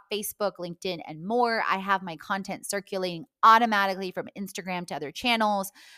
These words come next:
from, uh, YouTube to other channels, from LinkedIn to other channels, and on and on and on, and establish a compelling presence that commands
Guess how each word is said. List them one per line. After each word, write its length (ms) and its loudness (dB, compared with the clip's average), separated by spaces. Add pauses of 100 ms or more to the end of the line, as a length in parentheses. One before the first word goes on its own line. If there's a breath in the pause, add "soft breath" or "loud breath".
(120)
from, 840 -2 (140)
uh, 360 0
YouTube 560 -4
to 60 0
other 200 -2
channels, 760 -2 (320 loud breath)
from 400 0
LinkedIn 480 -2
to 80 -2
other 180 0
channels, 540 -2
and 140 -6
on 420 2
and 140 -4
on 320 -2
and 100 -8
on, 400 -2
and 100 -10
establish 580 2
a 100 -12
compelling 580 -6
presence 520 -4
that 180 -10
commands 580 -6